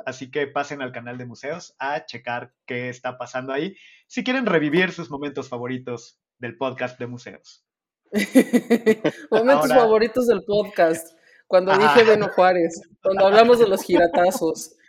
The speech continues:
Speaker 2: <laughs> cuando
Speaker 1: Cuando
Speaker 2: me
Speaker 1: hablamos de
Speaker 2: quejé
Speaker 1: los
Speaker 2: un chingo
Speaker 1: giratazos.
Speaker 2: del gobierno y no me dieron una beca. <laughs>
Speaker 1: Donde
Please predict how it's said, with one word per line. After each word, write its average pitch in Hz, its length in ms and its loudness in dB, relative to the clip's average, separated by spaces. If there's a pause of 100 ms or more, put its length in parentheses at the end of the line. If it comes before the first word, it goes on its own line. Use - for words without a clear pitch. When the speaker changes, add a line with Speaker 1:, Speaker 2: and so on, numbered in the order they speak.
(240)
Speaker 2:
<laughs> 220 1200 -6
cuando 202 240 4
Speaker 1:
Cuando - 0 -
Speaker 2:
me - 60 4
Speaker 1:
hablamos - 200 4
de 208 80 4
Speaker 2:
quejé 170 120 6
Speaker 1:
los 262 100 12
Speaker 2:
un 247 60 4
chingo 269 160 4
Speaker 1:
giratazos. 262 280 10
Speaker 2:
del 196 80 -2
gobierno 220 400 2
y 233 80 2
no 220 100 -2
me 220 100 0
dieron 208 280 0
una 202 200 -2
beca. 180 480 -2
<laughs> 247 1700 0
Speaker 1:
Donde 156 300 -2